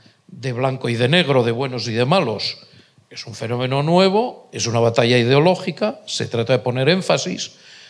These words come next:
pero cuando los bancos centrales quieren emitir, bien, cuando hablan de política monetaria, tienen razón.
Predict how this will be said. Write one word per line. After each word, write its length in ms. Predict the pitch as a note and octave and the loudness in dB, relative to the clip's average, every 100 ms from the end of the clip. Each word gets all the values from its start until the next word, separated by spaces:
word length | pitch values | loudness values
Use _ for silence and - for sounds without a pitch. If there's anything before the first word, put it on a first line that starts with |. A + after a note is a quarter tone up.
| _ | _
pero 200 | - A#2+ | -2 0
cuando 220 | B2+ A#2 | 0 0
los 160 | A#2+ A2 | -2 2
bancos 300 | C#3+ C#3+ D#3+ | 2 2 0
centrales 480 | D3+ C#3+ D#3 D3 - | 0 0 2 2 -2
quieren 280 | C#3+ C3+ C#3+ | -2 -2 0
emitir, 500 | D3 C#3+ F#3+ G3 - _ _ _ _ - | -2 -2 -4 -4 -10 _ _ _ _ -6
bien, 460 | C3 D3 D#3+ E3+ - _ _ | 2 4 4 -2 -10 _ _
cuando 240 | - A2 B2 | -8 -2 2
hablan 260 | B2+ B2+ | 4 4
de 80 | B2+ | 2
política 400 | C3 B2 A#2+ B2 | 0 -2 -2 -2
monetaria, 720 | B2 C3 B2+ C#3+ C#3 C#3 C#3 - - - - _ - | -2 -2 2 2 2 0 -2 -10 -20 -20 -20 _ -2
tienen 360 | C3+ B2+ A2 | 0 2 -2
razón. 340 | G2+ F2 - | -4 -10 -12